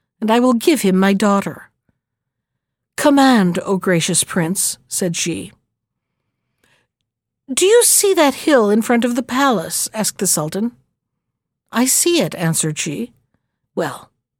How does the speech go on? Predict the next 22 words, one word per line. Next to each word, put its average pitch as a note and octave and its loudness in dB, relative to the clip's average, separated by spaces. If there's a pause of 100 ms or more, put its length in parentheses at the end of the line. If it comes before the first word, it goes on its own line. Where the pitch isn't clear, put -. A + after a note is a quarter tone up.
(520)
in C4 2
forty D4 4
days C4+ 4
the A3 2
man C4 4
who C4 2
has A#3+ 2
sent A3+ 0
you G#3+ 0 (480)
must C#4+ 2 (120)
make C#4 0
that B3 2
hill A#3+ 6
vanish G#3+ 0 (520)
and C4+ 2
plant C#4+ 2
a A#3 4
beautiful D4 2
garden G3+ 2
in F#3 -2
its - -2
place. - -8